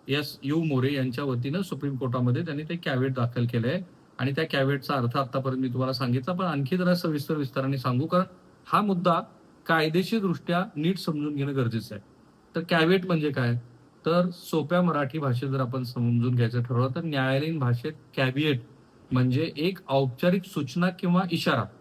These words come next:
जो कोर्टात दाखल केला जातो. ह्या केसमध्ये काळकुटीने तीन कोर्टामध्ये तो दाखल केलाय, खंडपीठ, मुख्य हायकोर्ट आणि सुप्रीम कोर्ट.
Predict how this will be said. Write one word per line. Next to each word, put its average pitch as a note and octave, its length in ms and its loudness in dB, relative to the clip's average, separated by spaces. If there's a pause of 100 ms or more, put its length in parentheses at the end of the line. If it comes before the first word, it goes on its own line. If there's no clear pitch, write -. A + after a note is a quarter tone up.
(400)
जो E3+ 120 2
कोर्टात F3 520 2
दाखल D3+ 300 0
केला C#3 200 -2
जातो. B2 260 2
ह्या D#3 160 -2
केसमध्ये D3+ 480 -4
काळकुटीने C#3+ 520 -2
तीन F3+ 260 -2
कोर्टामध्ये C3 420 0
तो B2+ 140 -6
दाखल A#2+ 340 -2
केलाय, C3 300 -2
खंडपीठ, D#3 680 0
मुख्य D3+ 420 -4 (400)
हायकोर्ट C3+ 480 2 (380)
आणि E3+ 140 2
सुप्रीम D#3 340 0
कोर्ट. A#2+ 180 -6